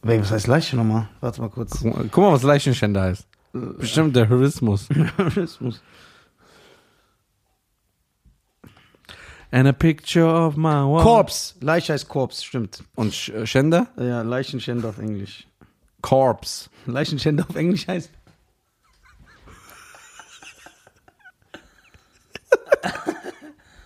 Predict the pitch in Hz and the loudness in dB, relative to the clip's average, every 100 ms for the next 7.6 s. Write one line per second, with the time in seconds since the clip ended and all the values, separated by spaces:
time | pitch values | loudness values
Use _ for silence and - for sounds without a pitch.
0 | - - - - - - - - - _ | -16 -16 -18 -20 -20 -20 -20 -20 -20 _
1 | _ _ _ 156 156 - 185 180 160 214 | _ _ _ -2 -2 -2 -2 2 4 4
2 | 175 180 165 160 151 160 165 175 - 359 | 4 2 0 2 2 2 0 2 4 4
3 | - - 226 226 208 - - - - _ | 2 -6 -2 0 -2 -4 -8 -8 -8 _
4 | - - - 403 392 262 180 277 - - | -20 -16 -8 -8 -4 -2 2 2 2 -10
5 | - - - - 220 226 202 190 - - | -20 -20 -12 -6 -4 -4 -4 -10 -10 -10
6 | 190 165 151 - 220 254 240 185 190 - | -8 -8 -6 2 2 2 0 2 4 2
7 | - 196 190 180 156 123 | 2 0 0 -2 -4 -6